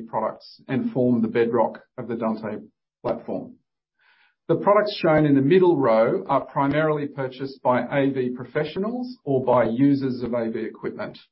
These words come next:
A V O network adapters enable Dante technology to be added to an existing brownfield in-, installation in a cost-effective manner and pull through a variety of other Dante products.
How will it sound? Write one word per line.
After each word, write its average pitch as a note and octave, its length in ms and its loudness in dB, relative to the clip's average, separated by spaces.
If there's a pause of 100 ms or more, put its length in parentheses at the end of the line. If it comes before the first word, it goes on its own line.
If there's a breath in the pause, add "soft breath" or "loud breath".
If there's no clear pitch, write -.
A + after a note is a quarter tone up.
(440)
A C#3 160 2
V C3 140 4
O B2 120 4
network C#3+ 420 0
adapters B2+ 680 0
enable A#2+ 400 -2
Dante B2 400 -4
technology A#2+ 640 -4
to A2 160 -12
be A2+ 260 -8
added C3+ 480 0 (140)
to B2+ 160 -2
an A#2+ 100 -2
existing B2+ 640 -4
brownfield A#2+ 580 -2
in-, A2+ 320 -6
installation B2+ 920 -4 (240)
in B2 120 -4
a A#2 60 -6
cost-effective A#2+ 680 -8
manner A#2 440 0 (320)
and A#2 260 -2
pull C#3 340 -2
through A2+ 340 -2
a B2+ 80 -2
variety A#2 580 0
of A2+ 100 -6
other G#2 180 -4
Dante G#2 360 -10 (140)
products. - 480 -6